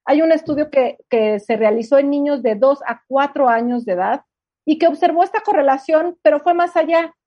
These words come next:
También describió que el dormir poco tiene más peso sobre ganar peso o tener sobrepeso que inclusive el sedentarismo. Es decir,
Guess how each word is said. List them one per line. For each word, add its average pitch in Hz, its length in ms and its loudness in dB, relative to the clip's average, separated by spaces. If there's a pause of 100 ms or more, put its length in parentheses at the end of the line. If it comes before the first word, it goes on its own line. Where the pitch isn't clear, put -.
(220)
También 330 400 0
describió 285 920 0 (680)
que 302 120 4
el 277 140 0
dormir 302 600 0
poco 302 380 2
tiene 330 260 -2
más 359 340 0 (220)
peso 339 600 0 (400)
sobre 302 600 -2 (260)
ganar 233 540 -4 (560)
peso 262 340 2
o 220 80 -2
tener 220 280 -6
sobrepeso 302 800 0 (360)
que 285 120 4
inclusive 294 720 0
el 381 100 -2
sedentarismo. 254 1080 -2 (140)
Es 277 160 0
decir, 302 440 0